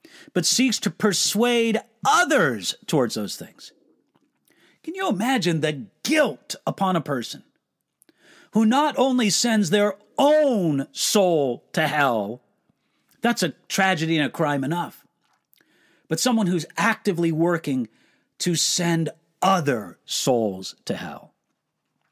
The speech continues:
And just because they may be clever or humorous or interesting as they do it,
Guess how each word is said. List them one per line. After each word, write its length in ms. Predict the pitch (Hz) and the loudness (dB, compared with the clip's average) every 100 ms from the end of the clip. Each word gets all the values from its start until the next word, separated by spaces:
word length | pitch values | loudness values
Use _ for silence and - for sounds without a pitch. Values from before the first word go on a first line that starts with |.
| _ _ - - - - | _ _ -20 -20 -10 -2
And 100 | 170 | 0
just 160 | 226 | 2
because 240 | 233 220 185 | 2 2 2
they 100 | 180 | 2
may 140 | 175 | 2
be 120 | 160 | 0
clever 520 | - 202 214 202 196 - _ _ _ _ | 0 0 2 0 -4 -8 _ _ _ _
or 100 | 139 | -4
humorous 760 | 151 226 226 202 190 - - - _ | 0 2 2 2 0 -2 -4 -6 _
or 140 | 147 151 | -8 0
interesting 680 | 208 220 220 165 196 180 165 _ - - | 0 2 0 -2 -2 -2 -6 _ -20 -2
as 160 | 165 151 | -2 2
they 120 | 170 | 0
do 240 | 151 185 | 2 2
it, 200 | 170 - | 2 -2